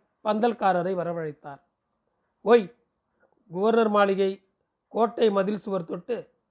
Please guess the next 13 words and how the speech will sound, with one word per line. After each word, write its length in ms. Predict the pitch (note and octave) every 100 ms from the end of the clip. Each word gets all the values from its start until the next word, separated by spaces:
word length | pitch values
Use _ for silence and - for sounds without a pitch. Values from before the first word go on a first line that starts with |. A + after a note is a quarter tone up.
| _ _ -
நம் 180 | F3+ F3
இல்லம் 400 | F3+ G#3+ A#3+ G#3+
வரைக்கும் 380 | F#3+ G3 A#3
பந்தல் 300 | G3 G3 G#3
போட 180 | F#3+ F#3 F3
வேணும். 260 | D#3+ D3+ - _ _ _ _ _ _
ஆயிரக்கணக்கான 880 | - F#3 A3+ A3+ A3 G#3 G3 F#3+ F3+
சனங்கள், 440 | E3+ F#3+ G3+ F#3+ F3+ - _ _ _
பெரிய 260 | F#3 G3 A3+
மனுஷர்கள், 520 | G3+ F3+ F#3 F3 E3+ E3+ _ _ _ -
பெரிய 260 | F#3 A3
தரத்து 300 | A3 G#3 F3+ F#3
அதிகாரிகள் 600 | E3+ G3 F#3+ F3 E3